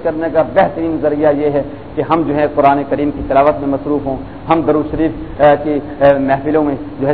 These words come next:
شریک ہوں، درود شریف کی محفلیں کریں، قرآن خوانی کریں، محفل نعت کریں، ان تمام جو ہے ذکر و اذکار میں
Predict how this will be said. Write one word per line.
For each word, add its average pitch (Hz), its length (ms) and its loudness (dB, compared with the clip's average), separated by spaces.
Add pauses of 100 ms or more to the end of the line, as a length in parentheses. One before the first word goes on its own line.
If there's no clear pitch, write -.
شریک 156 280 2
ہوں، 143 200 0
درود 143 220 0
شریف 156 220 -2
کی 139 60 -4
محفلیں 147 440 2
کریں، 151 200 2 (200)
قرآن 151 320 2
خوانی 170 260 4
کریں، 151 400 0
محفل 143 400 -2
نعت 151 300 2
کریں، 170 220 4 (300)
ان 175 200 2
تمام 165 480 4
جو 147 120 -4
ہے 156 140 2 (180)
ذکر 143 180 -2
و 143 40 2
اذکار 139 320 2
میں 135 160 -2